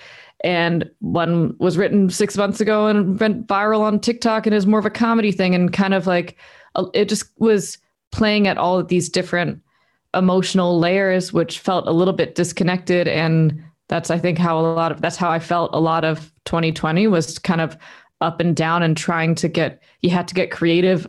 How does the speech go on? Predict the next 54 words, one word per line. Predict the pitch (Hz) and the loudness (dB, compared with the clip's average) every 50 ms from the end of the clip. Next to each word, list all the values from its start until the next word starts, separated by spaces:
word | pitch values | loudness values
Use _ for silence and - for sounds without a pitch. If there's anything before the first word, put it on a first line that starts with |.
| - _ - | -10 _ -6
about | 165 165 170 165 156 - - - - | -4 -2 -2 -2 -2 -4 -6 -4 -4
getting | 170 170 170 170 175 | -2 0 2 0 0
creative. | 165 - - 165 151 151 156 165 185 202 214 208 - | 0 0 0 0 2 2 2 2 2 2 0 0 0
You | - 160 | -2 -2
had | 165 151 156 | -2 -2 -4
to | 165 | -8
figure | - - 165 143 156 160 | -4 -4 -4 -2 0 -2
out | 160 - 160 | -2 -2 -4
how | 151 165 165 165 | -4 -4 -2 0
else | 156 165 175 170 - | 0 -2 -2 -2 -2
you're | 165 151 | -2 0
gonna | 170 156 160 | 0 -2 0
get | 160 156 - | -2 -2 -2
inspired. | 160 147 - - - 156 156 160 165 165 160 | -2 -4 -4 -4 -4 -2 0 0 0 0 0
How | 170 156 | 0 0
are | 160 | 0
you | 160 | 0
gonna | 165 165 156 151 | 0 0 -2 -2
keep | 156 - 165 165 - - | -2 -4 -4 -4 -2 -2
working? | 156 151 156 156 180 170 160 156 160 | -2 -2 -2 -2 -2 -2 0 2 2
How | 156 160 156 | 2 2 0
are | 156 | 0
you | 160 156 | 0 0
gonna | 156 160 156 156 151 147 151 - - - - - _ _ _ _ - | 0 0 0 0 -2 -4 -6 -12 -20 -20 -20 -20 _ _ _ _ -2
do | 170 185 196 196 | 0 2 2 2
things? | 190 180 165 160 165 180 185 180 | 0 0 2 2 2 2 2 2
And, | - 160 160 160 165 165 165 160 - _ _ _ _ _ _ _ _ _ _ _ _ _ _ _ - | 0 0 0 2 2 2 0 0 -4 _ _ _ _ _ _ _ _ _ _ _ _ _ _ _ -6
um, | 175 175 170 170 170 175 175 160 | -4 -2 -2 -2 -2 -2 -2 -2
so | - - 190 180 | -2 -2 0 0
I | 175 170 | 0 0
feel | - 196 | 0 0
like | 208 202 | 0 0
this | - 185 - | 0 0 0
E | 185 202 | -2 -2
P | - - 208 202 | 0 0 2 2
just | 202 196 | 0 0
tried | - 202 196 190 | 0 -2 0 0
to | 208 | 0
reflect | 202 190 - 185 214 247 - | -2 0 0 -2 -2 -2 -2
that. | 208 170 151 151 | -2 -2 0 0
It | - - | 0 0
wasn't, | 151 170 175 185 196 - - - | 0 0 0 0 -2 -4 -2 -2
it | - 165 - - - - | -4 -4 -4 -6 -4 -2
wasn't | 180 202 190 214 185 - | -2 0 0 0 0 0
a, | 160 180 175 160 147 151 - - _ _ _ _ _ _ - | 0 0 0 -2 -4 -8 -16 -20 _ _ _ _ _ _ -8
a | 180 | -8
predictable | 170 - - 208 196 202 196 196 208 175 180 190 190 190 185 185 - - | -8 -2 -2 0 0 0 0 0 -2 0 2 2 2 2 2 0 0 -2
single | - - - 196 202 196 190 190 | -2 -2 0 2 2 4 4 4
note | 185 180 185 180 175 175 - - | 4 4 2 2 0 -2 -6 -16
thing. | - - 180 185 190 214 233 233 | -4 -2 0 2 2 4 4 4
It | 214 135 | 4 2
was | 143 165 160 160 - | 2 0 0 -2 -6
kind | - - - 185 175 180 | -6 -2 0 0 2 2
of | 175 165 170 - | -2 -2 -4 -10